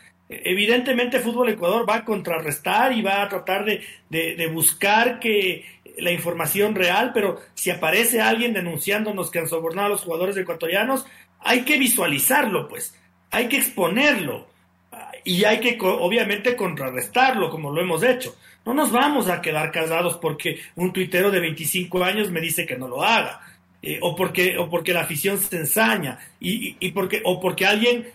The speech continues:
eh, se acuerda de esa publicación y no de la otra en la que se contrarresta la información. Entonces se ha publicado las dos versiones del caso,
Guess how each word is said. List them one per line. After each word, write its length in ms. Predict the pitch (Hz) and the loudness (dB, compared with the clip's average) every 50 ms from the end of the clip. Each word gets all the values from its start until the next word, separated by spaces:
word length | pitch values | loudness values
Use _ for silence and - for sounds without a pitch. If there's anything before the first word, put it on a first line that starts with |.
| _ _ - | _ _ -4
eh, 520 | 160 170 170 170 170 165 160 165 - - _ - | 0 2 4 4 4 2 2 -2 -6 -10 _ -2
se 220 | - - - 180 | 0 2 2 2
acuerda 460 | 160 - - 208 214 226 226 240 240 | 0 0 0 2 2 4 4 2 2
de 160 | 208 190 196 | 2 4 2
esa 240 | 220 220 233 240 - | 2 2 2 0 -2
publicación 600 | 202 196 190 185 180 - 165 151 - 214 226 254 247 | -2 -2 -2 -2 -2 -2 -2 0 2 2 4 4 2
y 80 | 220 | 0
no 240 | 196 190 196 208 214 | 0 0 0 0 2
de 140 | 220 233 220 | 2 2 2
la 160 | 202 175 170 | 2 2 2
otra 560 | 180 202 202 - 233 240 247 247 247 - - _ - | 0 0 0 0 0 0 0 0 -2 -6 -12 _ -8
en 160 | 160 170 170 | -6 -4 -2
la 120 | 160 151 | -2 -4
que 120 | 160 175 143 | -2 0 0
se 180 | - 165 156 | 0 0 -2
contrarresta 720 | - - 165 160 147 - 143 143 160 196 220 220 - 214 | -2 -2 -2 -2 0 -2 -4 0 0 0 0 2 0 0
la 80 | 196 175 | 0 0
información. 720 | 156 - 143 127 131 135 131 - - 285 269 202 147 - - - - - _ | -2 -2 -4 -6 -4 -6 -4 0 2 2 2 2 0 -2 -8 -16 -20 -14 _
Entonces 480 | - 156 156 151 196 202 185 220 196 - | -6 -6 -2 0 0 2 2 2 2 2
se 80 | 185 | 2
ha 80 | 175 170 | 2 0
publicado 500 | 175 175 175 175 175 170 196 208 226 233 | 0 -2 -2 -2 0 2 2 4 4 4
las 240 | 220 180 156 147 147 | 4 2 0 -2 -2
dos 240 | 190 202 214 214 - | -2 0 0 0 0
versiones 580 | 214 202 190 - - 208 214 214 220 220 214 | 0 0 0 -2 -2 -2 -2 0 0 -2 -2
del 200 | 220 220 220 - | -2 -4 -4 -2
caso, 440 | - 269 277 277 254 - - - - | 2 4 4 4 4 2 -2 -6 -10